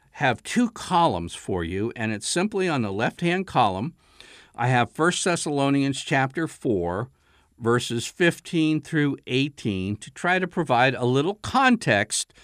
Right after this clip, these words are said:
to that rapture verse, First Thessalonians four seventeen, okay? And then on the contrasting second column, parallel to it, um, is Second Thessalonians chapter two, verses one through eight,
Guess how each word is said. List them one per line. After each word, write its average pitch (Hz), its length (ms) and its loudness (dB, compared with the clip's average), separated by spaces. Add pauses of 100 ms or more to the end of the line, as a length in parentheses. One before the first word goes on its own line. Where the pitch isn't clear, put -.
(260)
to 127 120 0
that 123 300 4
rapture 131 600 2
verse, 90 480 -4 (540)
First 127 260 2
Thessalonians 110 720 -2
four 98 240 -4
seventeen, 92 880 -6 (260)
okay? 107 460 -6 (560)
And 127 120 -2
then 165 160 2
on 160 180 2
the 147 120 0 (640)
contrasting 165 920 -2
second 220 640 0
column, 156 680 2
parallel 127 640 0
to 95 280 -2
it, 120 180 -4 (600)
um, 104 360 0
is 131 200 -2
Second 175 460 0
Thessalonians 135 760 0
chapter 101 480 -2
two, 156 640 2
verses 113 480 -2
one 101 320 -2
through 151 400 0
eight, 120 360 -2